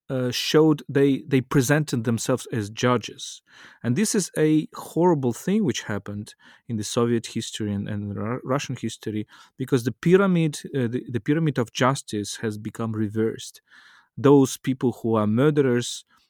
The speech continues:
said that, "No, we are not murderers, we are, we are judges, we are on the right side of everything."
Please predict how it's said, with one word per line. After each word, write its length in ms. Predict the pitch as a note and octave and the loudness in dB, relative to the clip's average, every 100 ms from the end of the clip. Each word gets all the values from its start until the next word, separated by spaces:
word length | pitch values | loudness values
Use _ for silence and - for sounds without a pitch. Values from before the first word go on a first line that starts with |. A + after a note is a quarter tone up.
| _ - | _ -12
said 380 | - C3+ B2+ A#2+ | -2 2 2 2
that, 140 | A2+ - | 0 0
"No, 240 | B2+ B2+ | 0 2
we 160 | A2+ G#2+ | 2 0
are 60 | |
not 200 | G#2+ A2+ | 0 -2
murderers, 560 | A#2 A2+ G#2+ G#2 G2 - | 0 0 0 0 -4 -6
we 220 | G#2+ G#2 | -4 -2
are, 180 | G2+ G#2 | -2 -4
we 140 | G#2 | -6
are 80 | G2+ | -6
judges, 720 | G2 A#2+ A#2 - - - - | -2 0 0 -2 -14 -14 -14
we 300 | A#2+ G#2 G#2 | -10 -4 -2
are 260 | G#2 G#2 G#2 _ _ | -2 -4 -8 _ _
on 120 | A#2 | -4
the 120 | A2 G#2+ | -2 0
right 240 | A2 A#2 | 0 0
side 420 | - G2+ F#2+ G2 - | -4 -10 -10 -12 -14
of 100 | A#2 G#2+ | -16 -12
everything." 520 | A#2 G#2 G#2+ - G#2 | -12 -10 -12 -14 -18